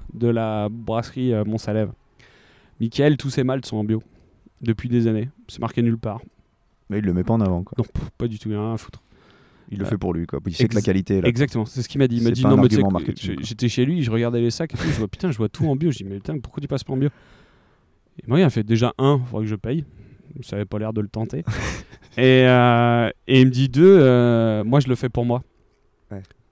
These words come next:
Speaker 1: Je le fais parce que je sais que ma qualité, elle est meilleure. Je
Speaker 2: Ouais.
Speaker 1: sais que le truc est mieux.
Speaker 2: C'est beau,
Speaker 1: C'est
Speaker 2: ça,
Speaker 1: pas
Speaker 2: de faire ça.
Speaker 1: forcément ouf.
Speaker 2: Non, mais c'est beau, quand même, de,
Speaker 1: Ouais, c'est
Speaker 2: de
Speaker 1: pas, c'est pas parce que tu fais du bio que ton, ton produit, il est ouf malade non
Speaker 2: Ouais,
Speaker 1: plus,
Speaker 2: ouais,
Speaker 1: tu vois.
Speaker 2: ouais.
Speaker 1: La gestion des sols, c'est, euh, c'est différent. Enfin, voilà. Il y a beaucoup,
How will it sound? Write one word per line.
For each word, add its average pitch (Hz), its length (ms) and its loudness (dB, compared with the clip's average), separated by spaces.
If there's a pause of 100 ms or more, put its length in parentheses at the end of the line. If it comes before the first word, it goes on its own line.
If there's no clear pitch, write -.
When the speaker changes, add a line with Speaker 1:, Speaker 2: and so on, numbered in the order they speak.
(300)
Speaker 1:
Je - 100 -14
le 127 80 6
fais 185 120 4
parce 151 180 0
que 131 100 0
je 120 100 2
sais 151 160 -2
que 131 80 -8
ma 123 80 -2
qualité, 123 340 -4
elle 131 120 2
est 117 40 0
meilleure. 120 360 0
Je 110 60 -6
Speaker 2:
Ouais. - 60 -2
Speaker 1:
sais 110 160 -2
que - 100 -12
le 120 120 -2
truc - 240 -10
est 127 40 2
mieux. 123 300 0 (260)
Speaker 2:
C'est - 140 -8
beau, 143 140 2
Speaker 1:
C'est - 80 0
Speaker 2:
ça, - 60 0
Speaker 1:
pas 135 40 4
Speaker 2:
de 123 40 -2
faire - 80 -2
ça. 120 40 -2
Speaker 1:
forcément 127 380 6
ouf. - 320 4
Speaker 2:
Non, 113 80 0
mais 101 80 2
c'est 98 140 -2
beau, 151 120 0
quand 95 120 0
même, 92 120 0
de, 90 60 2
Speaker 1:
Ouais, - 60 4
c'est - 120 -2
Speaker 2:
de 92 40 2
Speaker 1:
pas, 92 60 0
c'est - 80 -4
pas 202 100 2
parce 185 120 4
que 170 80 4
tu - 140 -4
fais 135 100 4
du 127 140 4
bio 214 180 2
que 143 100 2
ton, 120 200 0
ton 120 160 -4
produit, 131 320 4
il 131 80 2
est 120 160 2
ouf 180 240 2
malade 151 300 0
non 127 180 0
Speaker 2:
Ouais, 117 120 2
Speaker 1:
plus, 120 100 6
Speaker 2:
ouais, 117 60 6
Speaker 1:
tu 110 60 4
vois. 107 100 4
Speaker 2:
ouais. 95 80 -2 (200)
Speaker 1:
La 117 100 -4
gestion 120 340 0
des 120 120 2
sols, 147 380 2
c'est, 113 220 0
euh, 110 200 0
c'est 113 160 -4
différent. 120 560 0
Enfin, 117 240 0
voilà. 113 380 -2 (840)
Il 147 80 -2
y 131 60 8
a 123 40 4
beaucoup, 117 400 2